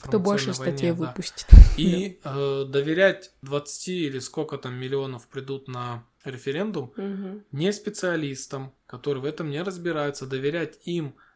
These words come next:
Speaker 2: такое важное решение строить А Э С или нет, м-, мне кажется, это не очень. То есть сам факт референдума, здесь должно быть что-то другое, не референдум. Здесь, я не знаю, к-, какие-то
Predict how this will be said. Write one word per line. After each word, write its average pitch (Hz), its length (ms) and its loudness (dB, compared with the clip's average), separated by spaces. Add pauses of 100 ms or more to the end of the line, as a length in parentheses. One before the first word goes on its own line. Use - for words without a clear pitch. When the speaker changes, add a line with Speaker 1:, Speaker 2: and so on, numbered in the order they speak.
Speaker 2:
такое 127 1080 -4 (120)
важное 143 420 -2
решение 151 420 -6
строить 143 420 -4
А 127 120 -6
Э 135 80 -6
С - 140 -10
или 120 160 -8
нет, 190 280 -6 (120)
м-, 151 200 -8
мне 139 240 -8
кажется, 143 300 -6
это 139 120 -12
не 143 120 -6
очень. 113 420 -6 (180)
То - 80 -2
есть - 280 -4
сам 185 200 0
факт - 320 -8
референдума, 151 580 -6
здесь 143 240 -8
должно 143 260 -6
быть 131 120 -10
что-то - 260 -10
другое, 120 560 -6 (420)
не 127 200 -8
референдум. 117 600 -12
Здесь, 147 240 -2 (320)
я 143 160 0
не 165 100 -4
знаю, 143 360 -2 (140)
к-, - 200 -20
какие-то 143 500 -4